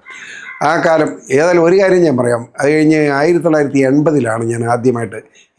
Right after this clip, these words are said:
എം എൽ എ ആകുന്നത്. അന്ന് എനിക്ക് ഇരുപത്തിയെട്ട്, ആ, ഇരുപത്തെട്ട് വയസ്സ് കഴിഞ്ഞു, ഇരുപത്തൊമ്പത് എന്ന് വേണേൽ കൂട്ടാം.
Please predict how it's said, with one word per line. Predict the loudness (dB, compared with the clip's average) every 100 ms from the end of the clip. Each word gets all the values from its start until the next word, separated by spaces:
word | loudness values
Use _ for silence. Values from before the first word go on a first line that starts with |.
| 0
എം | 0
എൽ | 0
എ | 0
ആകുന്നത്. | -2 -6 _ _ _ _ -20 -20 -20 _ _ -4
അന്ന് | 0 2
എനിക്ക് | 0 2 2 4 2 2
ഇരുപത്തിയെട്ട്, | 2 0 -2 0 2 2 0 -4 -6 -8 _ _ -4 -2
ആ, | 0 2 2
ഇരുപത്തെട്ട് | 2 0 -4 -2 0
വയസ്സ് | 0 0
കഴിഞ്ഞു, | -2 0 0
ഇരുപത്തൊമ്പത് | 0 -2 -2 0
എന്ന് | 0
വേണേൽ | -2 -2
കൂട്ടാം. | -6 -6